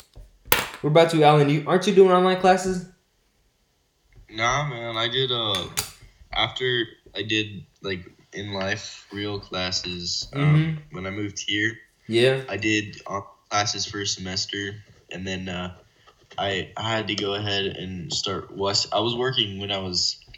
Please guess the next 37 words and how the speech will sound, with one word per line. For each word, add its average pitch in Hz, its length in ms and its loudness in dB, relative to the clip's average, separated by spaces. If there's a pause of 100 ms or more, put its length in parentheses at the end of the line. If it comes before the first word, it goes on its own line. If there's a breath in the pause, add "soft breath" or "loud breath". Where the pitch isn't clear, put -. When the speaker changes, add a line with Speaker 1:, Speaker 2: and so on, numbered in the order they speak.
(220)
Speaker 2:
going 101 240 -4
to 92 60 -4
school 95 320 -2
as 90 100 -6
well, 87 280 -6
but 85 220 -10 (140)
Speaker 1:
Yeah. 110 480 4
Speaker 2:
I'm 98 140 -4
working 98 340 -4
so 95 220 0 (400)
get 90 100 -2
some 95 200 0
more 92 160 -6
money 90 520 -6 (200)
to - 120 -6
go 90 140 -2
to 87 80 -4
school. 82 480 -4 (1200)
Uh, 147 200 2
Speaker 1:
Okay, 180 400 4
okay, 185 220 0
Speaker 2:
yeah, 185 60 -2
Speaker 1:
I - 40 -6
Speaker 2:
man, 220 80 -4
Speaker 1:
see 185 140 -4
Speaker 2:
that's 175 120 2
all 220 220 2
Speaker 1:
you. 214 60 -8 (360)
Speaker 2:
bro. 104 160 -6 (220)
Speaker 1:
You 139 120 8
gonna 147 140 12
go 143 160 12
to 143 100 12
school 143 220 4
down 143 220 10
in 139 80 4
Texas? 156 580 6